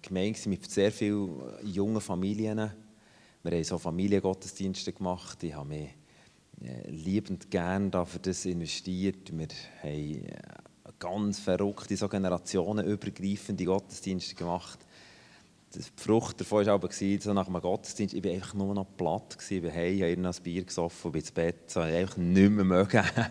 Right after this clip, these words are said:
<laughs> Aber der Fakt ist, es hat gefällt, Familien sind gekommen, es war eine riesige Sache gewesen. Und parallel dazu sind wir dann mit diesen Kindern, haben wir dann sofort ein Camp gemacht, das ist im ersten Jahr passiert, mit diesen Kindern in ein, in eine Lagerhütte.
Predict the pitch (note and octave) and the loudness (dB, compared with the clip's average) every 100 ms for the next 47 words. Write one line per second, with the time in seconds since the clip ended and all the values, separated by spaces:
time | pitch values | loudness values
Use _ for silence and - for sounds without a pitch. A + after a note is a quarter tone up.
0 | - - - - - A#2+ B2+ A#2+ C3 E3+ | -4 -12 -12 -12 6 10 10 8 8 8
1 | - D#3+ - D#3+ - - A#2 D3+ - - | 6 4 4 2 2 2 4 4 -2 -2
2 | C3+ C3 C#3 C#3+ C#3+ C#3 - A2 A#2+ B2 | 2 2 4 2 2 -4 0 2 4 4
3 | B2+ A#2+ - - - - - G#2+ B2 D3+ | 2 -4 -6 -16 -20 -20 -6 2 6 8
4 | C#3 D3 C3+ - A2+ - - - C3+ C3+ | 8 6 4 6 6 4 -4 -2 2 2
5 | - - - - - A2+ A2 G2+ - A2+ | 0 -10 -20 -18 0 2 4 0 -2 0
6 | B2+ B2+ B2 B2 A#2+ B2+ B2 B2+ E2 A2 | 4 6 6 4 2 4 8 8 6 2
7 | A#2 A2+ A2 B2 A2 A2+ G2+ F#2 A#2+ A#2+ | 2 2 2 2 0 0 -2 -2 0 2
8 | C3+ C#3 - - - - - _ - - | 2 -2 -4 -14 -20 -20 -20 _ -16 -2
9 | G2+ G2 G2+ G#2 G2 A2 A#2 G2+ - A#2+ | 0 2 2 2 0 0 0 -2 -6 -2
10 | A2 C3 - A#2+ - G#2+ F2 F2+ F#2 G2 | 0 0 -2 -2 -2 -8 -6 -4 0 0
11 | - G2+ F#2 F#2 A#2+ - - - G#2 G#2 | -2 -2 -2 0 -4 -6 -8 -6 -4 -2
12 | G#2 F#2+ E2+ A#1+ - F2+ E2+ E2 G#2+ G#2+ | -2 -6 -6 -12 -8 -6 -6 -4 -2 0
13 | G#2+ F#2+ F2+ E2+ - D#2+ F2+ D#2+ E2+ A2+ | 2 2 0 -2 -6 -4 -4 -2 0 -2
14 | - A2 A2+ A2+ - G#2+ | -2 -2 -2 -4 -6 -4